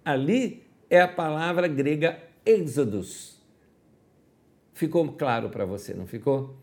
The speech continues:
Pois é, o êxodo de Jesus. Jesus como um novo Moisés. Jesus tirando o povo da miséria e daquela, Jesus resgatando aqueles que eram oprimidos, né,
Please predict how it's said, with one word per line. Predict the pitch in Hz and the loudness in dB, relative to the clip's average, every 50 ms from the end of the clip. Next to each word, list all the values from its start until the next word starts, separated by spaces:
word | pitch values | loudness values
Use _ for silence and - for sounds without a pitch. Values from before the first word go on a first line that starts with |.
| _ _ - | _ _ -10
Pois | - - 143 123 104 | -4 -2 -2 -2 -2
é, | 117 98 92 - - - - _ _ _ - | -4 -4 -4 -8 -14 -20 -20 _ _ _ 2
o | 175 170 165 | 4 4 6
êxodo | 165 175 185 180 165 131 123 127 120 123 117 | 6 6 6 4 2 0 -2 -4 -4 -6 -6
de | 98 104 101 | -6 -8 -10
Jesus. | 92 98 92 87 - - - 113 - - - _ _ _ _ _ _ _ _ _ _ _ | -10 -10 -12 -12 -14 -18 -20 -20 -20 -20 -20 _ _ _ _ _ _ _ _ _ _ _
Jesus | - 135 151 160 - 180 190 - | -2 2 2 4 4 2 -2 -2
como | - - 180 170 170 160 | -2 -2 0 0 0 0
um | 156 | 0
novo | 151 151 151 156 135 139 | 2 2 0 0 0 -2
Moisés. | 139 139 139 139 120 107 123 117 113 110 98 - - - _ _ _ _ _ _ _ | -4 -2 -2 -2 -2 -2 -2 -4 -4 -6 -10 -14 -20 -20 _ _ _ _ _ _ _
Jesus | - 123 117 147 135 113 131 156 165 - - | -6 0 2 4 4 4 2 0 -2 -2 -6
tirando | - - 190 170 156 170 185 185 165 | -8 -2 -2 0 0 2 0 2 0
o | 165 127 | 0 0
povo | - - 170 170 156 151 | 0 -2 -2 -2 0 0
da | 151 151 147 | -2 -4 -4
miséria | 147 147 135 113 101 113 120 120 123 123 120 113 113 107 - - - _ _ _ _ - | -4 -4 -6 -6 -4 -4 -2 0 0 0 0 0 -2 -6 -6 -10 -16 _ _ _ _ -8
e | - 131 131 | -6 -4 -2
daquela, | 127 120 127 117 120 - 143 135 127 131 127 127 123 113 104 - - _ _ - - | 0 -2 -2 -2 -4 -4 -4 -2 -2 -2 -2 -2 -4 -6 -8 -12 -20 _ _ -16 -6
Jesus | - 151 147 131 139 165 151 131 | 0 0 2 2 2 0 -2 -2
resgatando | 131 151 185 180 156 156 156 175 151 147 - - - - 220 220 226 220 202 160 170 | 0 0 0 2 2 2 2 0 0 0 -4 -10 -2 0 2 2 2 2 0 -2 -4
aqueles | - - - 156 147 131 131 131 | -4 -4 -6 -6 -6 -6 -8 -10
que | - - | -6 -4
eram | 131 131 131 131 135 135 | -4 -4 -4 -4 -4 -4
oprimidos, | 135 135 135 135 127 120 113 117 120 139 139 127 107 104 104 98 98 101 | -6 -6 -6 -8 -8 -6 -6 -6 -6 -6 -6 -6 -8 -10 -12 -12 -8 -8
né, | 113 120 143 151 151 | -6 -6 -6 -8 -10